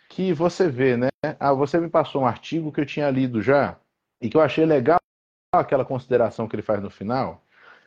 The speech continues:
de que tanto índice glicêmico quanto carga glis-, glicêmica são informações que deveriam ser referidas nos rótulos dos alimentos. Cara, isso é muito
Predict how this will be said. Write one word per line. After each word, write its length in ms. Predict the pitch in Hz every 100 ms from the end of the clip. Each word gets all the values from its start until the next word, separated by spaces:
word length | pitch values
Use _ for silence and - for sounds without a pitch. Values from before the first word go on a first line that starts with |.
| _ -
de 120 | 139
que 120 | 139
tanto 300 | 165 220 214
índice 300 | 208 196 -
glicêmico 500 | 175 156 - 143 131
quanto 260 | 123 135 127
carga 280 | 131 123 113
glis-, 240 | 104 - -
glicêmica 500 | 104 - 151 147 135
são 100 | 160
informações 640 | 151 156 151 131 160 180
que 60 | -
deveriam 360 | 165 151 147 139
ser 160 | 147
referidas 880 | 139 135 131 120 156 175 180 170 - _
nos 180 | 156 131
rótulos 440 | 139 180 196 185
dos 160 | 165 151
alimentos. 600 | 156 165 131 107 - - _ _ - - - _ _ _ _ _ _ _
Cara, 300 | - 190 202 131 _ _ _ _ _ _ _ _ _
isso 220 | 143 - 220
é 40 |
muito 600 | 220 123 127 156 - 220